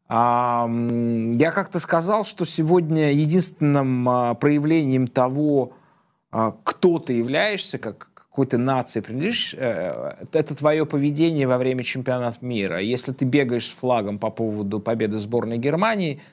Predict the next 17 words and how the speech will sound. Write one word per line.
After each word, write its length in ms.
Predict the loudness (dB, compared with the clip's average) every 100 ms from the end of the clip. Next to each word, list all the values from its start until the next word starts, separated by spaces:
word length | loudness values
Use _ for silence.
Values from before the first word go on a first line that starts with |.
| _
скорее 400 | -2 0 2 0
всего, 480 | -2 -2 0 -2 -4 _ _ 2
ты 100 | 4
немец, 760 | 4 4 2 -2 -10 -20 -20 _ -8
да? 300 | 2 2 2
Но 140 | -2
что 240 | -2 0
ты 100 | 0
при 160 | 0 2
этом 240 | 0 -2
чувствуешь, 580 | -4 -4 -4 -2 0 0
н-, 60 | 0 0 2 4
непонятно. 760 | 4 2 0 0 -2 -8 -18 -4
Как, 380 | -2 -2 -8 -20 _ _ _ _ _ -2
как, 360 | 0 0 -4 -4
как 220 | -2 0
рефлексия 960 | -2 0 2 2 0 -4 0 2 0